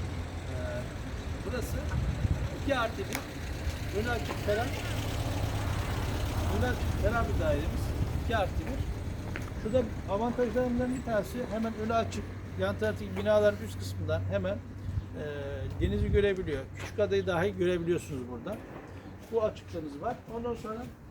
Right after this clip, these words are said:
bahçe kısmında şöyle bir bahçe alanımız var. Yani sizin kullanımınıza ait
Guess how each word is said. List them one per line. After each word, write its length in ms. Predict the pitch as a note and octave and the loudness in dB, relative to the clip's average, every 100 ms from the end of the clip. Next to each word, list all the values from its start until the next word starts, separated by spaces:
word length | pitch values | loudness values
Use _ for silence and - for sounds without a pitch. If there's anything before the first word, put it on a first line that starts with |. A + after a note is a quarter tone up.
| - - E3+ | -16 -10 -2
bahçe 280 | G3+ G3+ C4 | -2 -2 -8
kısmında 480 | A3+ - A#3+ A#3+ | -10 -8 -6 -6
şöyle 240 | A#3 A#3 A#3+ | -4 -4 -4
bir 100 | G#3+ | -2
bahçe 300 | G#3 - A#3+ | 0 0 -2
alanımız 420 | A3+ A3+ A3+ E3+ | -2 -2 -4 -4
var. 140 | F3+ - - - - - - - - - - - - | -4 -6 -14 -16 -16 -16 -16 -16 -16 -16 -16 -8 -4
Yani 220 | - A2 | -4 -4
sizin 240 | - - F3+ - - | -6 -8 -8 -10 -8
kullanımınıza 440 | F3 F3+ F3 F3+ F3 | -6 -4 -4 -2 -2
ait 260 | C#3 F#3 | -2 -6